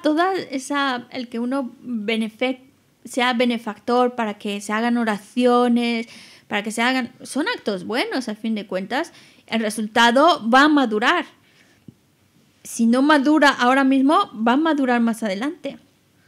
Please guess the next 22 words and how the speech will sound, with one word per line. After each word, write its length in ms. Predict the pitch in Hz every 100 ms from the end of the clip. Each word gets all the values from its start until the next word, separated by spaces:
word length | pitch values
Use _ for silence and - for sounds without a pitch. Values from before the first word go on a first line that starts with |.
| _ _ _ _ _ _ -
Pero 340 | 247 254 269 -
el, 180 | 277 269 -
el 160 | 262 247
que 80 | 262
a 100 | 240
veces 580 | 311 381 - 349 339
esas 320 | 320 294 294 294
oraciones 580 | 254 240 - 269 247
funcionen 520 | 233 226 220 294 302 262
o 0 |
no 120 | 294
funcionen, 520 | 294 277 277 240 240 - - -
también 320 | - 277 311 349
depende 480 | 349 302 294 302
de 140 | 294 262
la 240 | 247 240
persona. 680 | 240 233 - 233 220 180 196 _ _ _ _ -
Porque 300 | 262 285 285
si 180 | 294
tiene, 320 | 240 330 403 403 403 381 _ _ _ _ _
ha 140 | - 285
creado 540 | 370 370 285 226 180